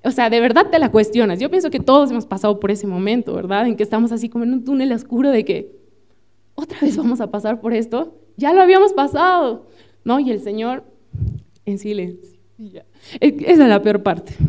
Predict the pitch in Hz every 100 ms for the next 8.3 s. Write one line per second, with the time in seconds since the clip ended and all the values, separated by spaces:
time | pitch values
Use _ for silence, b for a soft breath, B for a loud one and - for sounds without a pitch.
0 | - 226 240 254 285 285 277 320 320 294
1 | 339 320 311 370 381 _ - - 285 285
2 | B B B B B - - 254 240 208
3 | 254 311 214 196 185 196 196 190 196 233
4 | 247 240 202 208 226 202 135 B B B
5 | B B _ _ _ _ _ - 269 349
6 | 359 277 220 220 254 262 254 247 208 _
7 | _ _ _ - 302 294 294 269 277 262
8 | 233 - -